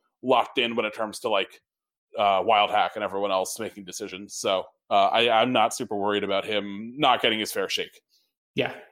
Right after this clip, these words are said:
Speaker 2: I, I, I, I completely agree with you there. Um, Dan, anything else before we depart today?
Speaker 1: Uh, the Mets have just taken, uh, looks like a two nothing lead with, uh,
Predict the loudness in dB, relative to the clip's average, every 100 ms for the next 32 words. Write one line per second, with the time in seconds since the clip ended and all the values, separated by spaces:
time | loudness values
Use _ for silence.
0 | _ 2 2 2 0 0 0 0 -2 -4
1 | -8 -8 -8 -8 -12 -8 -6 -6 -8 _
2 | _ -20 -20 _ _ _ _ 0 2 0
3 | -4 -4 0 0 0 -2 -2 2 0 -2
4 | -4 -2 -2 0 -2 -2 -8 -8 -14 _
5 | _ _ _ -20 -20 -2 4 6 6 4
6 | 2 2 0 -2 2 2 2 -2 -2 -2
7 | 0 0 0 -2 2 6 8 8 6 4
8 | -2 -6 -6 -4 -2 -4 -6 -20 -20 -20
9 | _ -4 -2 0 0 0 0 0 -4 -4
10 | -2 0 4 4 4